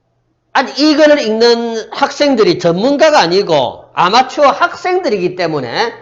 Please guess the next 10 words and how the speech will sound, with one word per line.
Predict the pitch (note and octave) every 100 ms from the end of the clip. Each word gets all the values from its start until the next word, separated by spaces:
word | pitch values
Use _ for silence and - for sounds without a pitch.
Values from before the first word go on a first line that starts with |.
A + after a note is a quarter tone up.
| - _ _
아이들한테 | - C#4+ B3+ F3+ F3+ F#3+ F3 D3+ -
수요와 | - G3 C#4 D4+ B3+
공급의 | - F3 F3+ A#3+ B3+
원리를 | B3 A#3+ B3 G#3 F#3
잘 | F3+ F3+
모르는 | C3+ D3 G#3+ C4+
아이들이 | B3+ C#4 A3 F#3+
있을 | G3+ D4
것 | C4
같아서 | F3+ E3+ D#3+ E3 D3 -